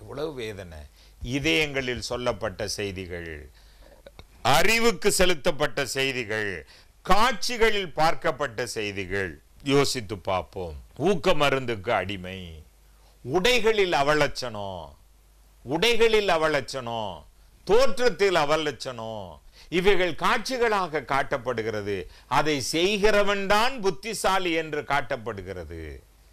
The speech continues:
ஐயகோ, அடுத்த தலைமுறைக்கு அவர்கள் இதயத்திலே நஞ்சை விதைக்காமல் நாம் மாறி வாழ முயற்சி செய்வோமாக.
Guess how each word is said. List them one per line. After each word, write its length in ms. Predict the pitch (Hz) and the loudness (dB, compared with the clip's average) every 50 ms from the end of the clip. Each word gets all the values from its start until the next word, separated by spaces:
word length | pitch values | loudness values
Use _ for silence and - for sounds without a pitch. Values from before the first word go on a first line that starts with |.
| _ _ _ _ | _ _ _ _
ஐயகோ, 680 | - 104 107 117 123 110 101 117 110 101 92 78 65 - - _ - - | -12 -10 -4 -2 -2 0 0 -2 -2 -2 -4 -6 -10 -16 -20 _ -20 -20
அடுத்த 440 | - - 101 135 170 175 - 185 170 | -12 -8 -6 -6 -6 -6 -4 -4 -4
தலைமுறைக்கு 920 | 123 - 127 123 131 127 123 117 113 113 107 90 82 98 98 92 85 73 - - - - - | -2 -2 -4 -4 -4 -4 -4 -2 -2 -2 -4 -4 -8 -8 -8 -8 -8 -10 -14 -18 -20 -12 -4
அவர்கள் 400 | - 123 143 165 160 151 151 143 | -4 0 0 0 0 0 -2 -4
இதயத்திலே 920 | 135 147 151 196 208 202 190 175 135 - 143 139 127 123 120 113 104 87 - - - _ _ | -2 -2 0 2 2 2 2 2 0 -2 -4 -2 0 0 0 0 0 -2 -4 -10 -20 _ _
நஞ்சை 680 | 107 113 135 156 175 196 214 180 160 220 208 196 175 | -10 -2 -2 -2 -2 -2 -6 -4 -2 0 0 0 0
விதைக்காமல் 1000 | 135 120 123 120 143 151 127 - - 127 117 113 104 95 92 92 87 82 76 69 67 - - _ _ _ _ _ _ | -2 -4 0 0 0 0 0 -2 -4 -2 -2 -2 -4 -6 -8 -10 -10 -12 -14 -16 -18 -20 -20 _ _ _ _ _ _
நாம் 360 | - 110 123 127 123 117 117 | -8 -4 -2 0 0 0 0
மாறி 460 | 104 101 110 127 151 185 196 185 160 139 | -2 -2 0 2 2 4 4 2 0 0
வாழ 580 | 120 120 120 123 123 117 113 107 98 87 - - - _ _ | 0 0 0 0 0 2 0 0 0 -2 -4 -8 -18 _ _
முயற்சி 420 | - 127 151 156 139 113 - 131 117 | -4 -2 0 0 -2 -2 -8 -8 -8
செய்வோமாக. 1000 | - - 104 107 101 98 98 95 90 85 80 76 71 - - 87 82 76 65 | -6 -6 -6 -4 -4 -4 -4 -4 -4 -8 -10 -10 -12 -10 -10 -8 -8 -8 -12